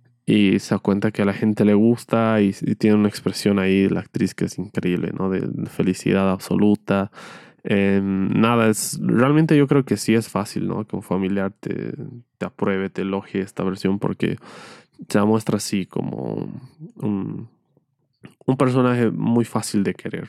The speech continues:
la verdad, ¿no? Es un personaje muy fácil de querer. Y cualquier película, digo, cualquier persona que disfrute las películas, que disfrute la experiencia de ver una película,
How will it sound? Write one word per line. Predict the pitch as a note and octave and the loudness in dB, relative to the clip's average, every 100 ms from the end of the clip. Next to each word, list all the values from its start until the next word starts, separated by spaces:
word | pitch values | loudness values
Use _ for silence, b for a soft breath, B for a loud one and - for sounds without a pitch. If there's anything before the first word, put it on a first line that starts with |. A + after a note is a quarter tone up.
| - | -10
la | - | -8
verdad, | - F2+ - | -6 -4 -6
¿no? | G#2+ B2 A2+ | -4 -4 -4
Es | A2 | -6
un | G#2+ G#2 | -6 -6
personaje | G2+ G#2 F#2+ G#2 | -6 -6 -4 -4
muy | G2+ | -6
fácil | - G2+ - | -8 -8 -6
de | F#2+ | -8
querer. | - F#2 F#2+ A2+ - B B B B - | -6 -4 -2 -4 -8 B B B B -6
Y | |
cualquier | - G#2 A#2+ A2+ | 0 2 2 4
película, | A#2 A#2 - A#2+ A2+ G#2+ | 4 4 4 4 6 4
digo, | G#2 A2+ G2+ - - | 6 4 4 -4 -6
cualquier | - G#2+ - A2+ A2+ A2 A2 A2 G#2+ D#3 - - | 0 0 4 4 6 6 6 4 2 -4 -14 -4
persona | - F#2+ G2 A#2+ A2+ G#2 G2+ B B B B _ | 0 0 2 4 6 4 2 B B B B _
que | G#2+ | 0
disfrute | G2 - G#2 - | 0 -2 -4 -4
las | F#2 - | -4 -4
películas, | F#2 F#2 - G2+ F#2+ G2+ - | -4 -4 0 0 2 0 -2
que | - | -4
disfrute | - - - - | -4 -6 -6 -2
la | F#2+ | -2
experiencia | - - G#2+ G2+ G2+ - | -2 0 2 2 0 -2
de | |
ver | F#2+ | -2
una | F#2+ G2 | -2 -4
película, | - F#2+ F#2+ - G#2 G#2+ | 0 0 0 2 2 0